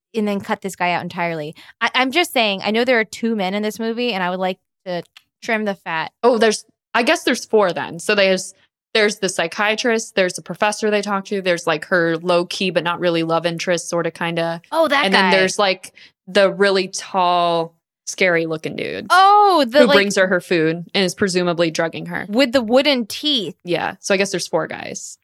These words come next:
Speaker 1: I don't, I, I count the last one as a ghoul. <laughs> So he doesn't, ca-, he's, he is exempt
Speaker 2: Yeah.
Speaker 1: and welcome in our space. <laughs>
Speaker 2: I wanted more from him.
Speaker 1: I did too.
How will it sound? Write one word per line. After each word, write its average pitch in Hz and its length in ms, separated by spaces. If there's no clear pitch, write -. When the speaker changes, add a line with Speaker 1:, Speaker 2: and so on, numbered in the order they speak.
Speaker 1:
I 240 60
don't, 320 260
I, 262 240
I 277 120
count 339 320
the 247 80
last 214 240
one 240 80
as 202 140
a 190 40
ghoul. 185 520
<laughs> - 40
So 262 140
he 262 100
doesn't, 269 220
ca-, - 100
he's, 330 280
he 359 100
is 415 180
exempt 240 400
Speaker 2:
Yeah. 220 240
Speaker 1:
and 196 100
welcome 214 400
in 170 120
our 160 100
space. 196 580
<laughs> - 200
Speaker 2:
I 269 120
wanted 370 320
more 202 220
from 165 180
him. 156 300
Speaker 1:
I 392 100
did 622 160
too. 480 420